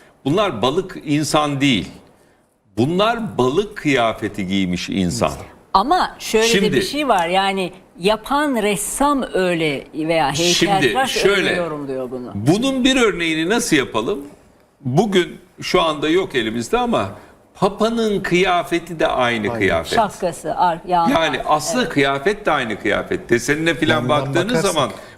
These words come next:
Speaker 1: balık desenlidir üstü.
Speaker 2: Balığın
Speaker 1: Çünkü
Speaker 2: ağzıydı.
Speaker 1: kafasındaki işte, e, şapkası da aynı şekilde balık ağzıdır. Şimdi bu kültür çok, e, hani derinden ve dipten gelen bir kültür olduğu için söylüyorum.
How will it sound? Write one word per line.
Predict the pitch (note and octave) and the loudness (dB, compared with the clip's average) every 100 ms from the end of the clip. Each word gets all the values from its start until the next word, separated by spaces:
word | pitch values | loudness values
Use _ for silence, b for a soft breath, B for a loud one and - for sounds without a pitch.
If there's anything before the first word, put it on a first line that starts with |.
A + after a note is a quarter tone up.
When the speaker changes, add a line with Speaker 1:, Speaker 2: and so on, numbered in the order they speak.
| - G#2+ | -6 0
Speaker 1:
balık | D3+ G3+ - | 0 0 0
desenlidir | D3+ - B2+ A2+ G#2 G#2 | -2 2 0 0 -2 0
üstü. | G2 G2+ - - F2+ - - | 0 -2 -4 -2 -2 -2 0
Speaker 2:
Balığın | A#3 G#3+ A3+ | 0 2 2
Speaker 1:
Çünkü | A3 G#3+ | 2 2
Speaker 2:
ağzıydı. | G3 F3+ D3 - - - | 2 2 0 -4 -16 -2
Speaker 1:
kafasındaki | F3+ F3+ G#3 - G#3 G3+ D#3 D#3+ D#3 F#3 F3+ F3+ F#3 E3+ | 0 2 0 2 2 0 -2 -10 -2 -2 0 0 0 -4
işte, | D#3+ - E3 | -8 -2 -2
e, | - C#3 C#3+ D#3+ D3 | -2 -2 -2 -2 0
şapkası | - E3+ - F3 - E3 C3+ | 2 2 0 -6 -2 0 2
da | C#3 G3 - B B - | 0 -2 -8 B B 0
aynı | D#3 F3 D3 | 0 0 -2
şekilde | C#3 B2+ C3 D3+ F3+ | -2 -2 0 0 2
balık | D3+ E3+ E3 | 2 2 2
ağzıdır. | B2 G#2+ - F#2 F2+ - B B B | 0 -2 -4 -8 -6 -8 B B B
Şimdi | - G#3+ B3 A3 C#3 A#2+ | 0 2 4 2 0 0
bu | A#3+ C#4 C4 C#3+ | 0 0 -4 -8
kültür | - G3 F3 D#4+ G4 - B B B _ | 0 0 2 0 -2 -4 B B B _
çok, | - A3+ A#3+ - C3+ | -2 0 0 -6 -2
e, | C#3+ | 0
hani | D3+ D#3+ D3 C3+ A2+ | 0 0 -4 -8 0
derinden | A#2+ C3 F3+ F3 A3 G#3+ | 2 2 0 0 0 0
ve | D#3+ C3+ | -2 -2
dipten | C#3+ - F#3+ F#3+ | -4 0 0 0
gelen | C#3+ D3 G3+ F3 | 0 0 0 0
bir | E3 D#3+ | -2 0
kültür | E3 D#3+ D#3+ | -2 -2 0
olduğu | D#3 C#3 C#3 | 0 0 0
için | D3+ G#2+ A2 | 0 -2 -4
söylüyorum. | F#2+ G2+ G2 F2+ | -2 -2 0 -2